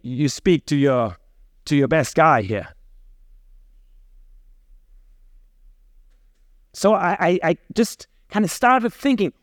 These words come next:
why in the world does Jesus say something like that to Peter on the water?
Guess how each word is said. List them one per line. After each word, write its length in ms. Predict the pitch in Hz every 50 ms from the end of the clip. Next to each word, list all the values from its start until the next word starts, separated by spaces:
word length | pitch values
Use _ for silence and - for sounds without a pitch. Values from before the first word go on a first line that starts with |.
| _ _ _ _
why 420 | - 117 131 165 233 269 320 339
in 220 | 349 359 359 349 339
the 100 | 349 339
world 440 | 302 285 277 233 196 165 156 143 -
does 200 | 196 165 - -
Jesus 460 | - - 285 285 254 277 277 214 -
say 280 | - - 269 262 262
something 560 | 226 - - 254 247 240 - - 214 185 160 - _ _ _ _ _
like 320 | - 156 160 180 165 131 135
that 280 | 196 202 208 - - -
to 100 | 185 180
Peter 380 | - - - 190 180 - 165 151
on 160 | 139 143 143
the 80 | 131
water? 420 | 127 123 127 120 113 - 113 85